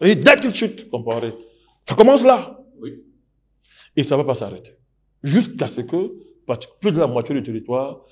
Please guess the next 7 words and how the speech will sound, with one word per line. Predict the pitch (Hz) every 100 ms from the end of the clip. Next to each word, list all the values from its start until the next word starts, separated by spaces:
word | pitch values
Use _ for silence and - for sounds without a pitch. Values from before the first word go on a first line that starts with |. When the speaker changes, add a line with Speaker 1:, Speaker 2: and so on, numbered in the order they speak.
| _
Speaker 1:
soit | _ - 123
entre | 113
les | 107
mains | 117
des | 104
terroristes. | - 87 85 _ _ _ _ _ _ _ _ _ _ _ _ _ _ _ - - _ _ -
Donc, | 127 254